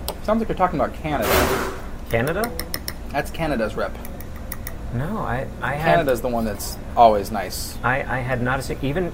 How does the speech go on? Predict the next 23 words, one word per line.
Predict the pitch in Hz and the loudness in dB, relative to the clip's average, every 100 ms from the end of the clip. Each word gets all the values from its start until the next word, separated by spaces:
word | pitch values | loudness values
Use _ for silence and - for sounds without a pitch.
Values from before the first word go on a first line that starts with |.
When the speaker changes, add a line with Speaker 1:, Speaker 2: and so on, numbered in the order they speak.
| - | -4
Speaker 2:
even | 139 175 151 | -2 0 0
the, | 139 127 | 0 2
uh, | 120 113 | 2 2
the | 107 | 0
people | - 147 143 120 | -2 -2 0 -2
sleeping | - 135 143 131 | -2 -4 -2 -2
on | 117 | -2
the | 98 | -2
street | - - 151 214 | -4 -2 -2 0
were | 107 95 | -4 -2
good | 113 - | -2 -2
people, | - 98 - 78 - - - - - - 107 | -4 -6 -4 -4 -4 -6 -8 -8 -10 -8 -6
you | 104 | -4
know? | 104 120 170 | 0 0 -2
Speaker 1:
Mm, | 175 123 - | -4 -6 -2
can't | 143 - | -2 0
say | 127 | 0
that | 127 | 0
about | 117 95 | 0 0
San | 143 127 | -2 -4
Francisco. | 110 139 - 101 110 | -2 -2 0 0 2
Speaker 2:
They | 131 | 2
were | 147 143 | 2 2